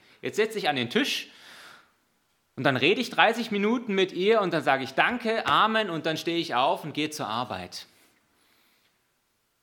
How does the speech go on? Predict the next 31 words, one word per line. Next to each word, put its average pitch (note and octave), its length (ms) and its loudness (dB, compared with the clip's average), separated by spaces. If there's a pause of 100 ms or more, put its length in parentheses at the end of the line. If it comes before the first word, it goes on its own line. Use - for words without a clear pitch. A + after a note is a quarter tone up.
(220)
Und - 80 -20
sie C3+ 60 -6
hat C3 100 -4
kein C3 220 -6
Wort A2+ 200 -8
gesagt. - 580 -20 (1300)
Und A2+ 80 -6
dann G#2+ 80 -4
komme D3 160 0
ich D3 80 0
am C3+ 80 2
Abend C#3 240 4
nach B2 100 2
Hause F3 320 6
und F#3 80 -2
sage, E3 200 2
„Du, A3+ 160 0
jetzt A3 240 0
noch A#3 200 4
mal D#3 260 2
zwanzig E3+ 400 0
Minuten, D#3 360 -4
jetzt A#2+ 160 -6
erzähle C3 280 -6
ich B2+ 60 -10
dir - 120 -14
mal, A2 180 -4
was G#2+ 160 -6
alles G2+ 240 -10
passiert G2 360 -14
ist.“ - 320 -20